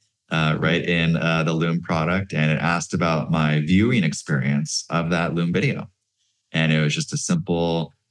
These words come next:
uh, you know, A B C question. And I said, "Hey, I had a really great experience watching that video." And I clicked, "Had a great experience," you know, just one click. The survey said, "Thank you," and closed.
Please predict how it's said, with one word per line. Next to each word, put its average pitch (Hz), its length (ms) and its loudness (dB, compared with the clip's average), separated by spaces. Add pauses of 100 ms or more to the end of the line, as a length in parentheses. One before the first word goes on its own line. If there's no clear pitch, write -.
(140)
uh, 76 340 0
you 82 120 -2
know, 73 300 0
A 80 220 0
B 78 100 0
C 76 240 -2
question. 101 720 -2 (340)
And 73 360 0
I 76 460 0
said, 73 180 -4
"Hey, 98 160 2
I - 40 2
had 80 80 2
a 78 100 2
really 82 240 2
great 82 200 0
experience 82 460 -2
watching 76 320 -2
that 71 140 -2
video." 104 400 0 (560)
And 78 200 0
I 78 120 2
clicked, - 440 -6 (380)
"Had 82 140 0
a 87 60 2
great 87 200 2
experience," 95 800 0 (300)
you 85 80 0
know, 78 100 2
just 80 220 -2
one 87 220 0
click. - 300 -2 (600)
The 85 100 -4
survey 82 360 0
said, 78 240 -4
"Thank 76 260 0
you," 85 240 0
and 80 140 0
closed. 76 560 -2